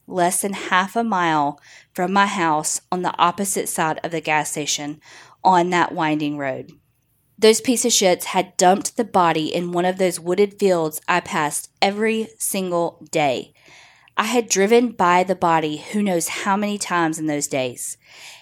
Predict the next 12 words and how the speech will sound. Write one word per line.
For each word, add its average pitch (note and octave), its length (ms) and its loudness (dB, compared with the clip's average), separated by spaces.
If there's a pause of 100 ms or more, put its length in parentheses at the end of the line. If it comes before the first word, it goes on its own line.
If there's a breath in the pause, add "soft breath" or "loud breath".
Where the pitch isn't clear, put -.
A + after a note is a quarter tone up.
(100 loud breath)
It G#3+ 140 4
came B3+ 280 4
out G3+ 280 4
that G#3 120 -4
the F#3+ 80 0
friend G3 380 0
who G#3 160 0
worked F3 300 0
at F#3+ 80 -6
the F3+ 80 -2
gas E3 320 2
station F3+ 460 -2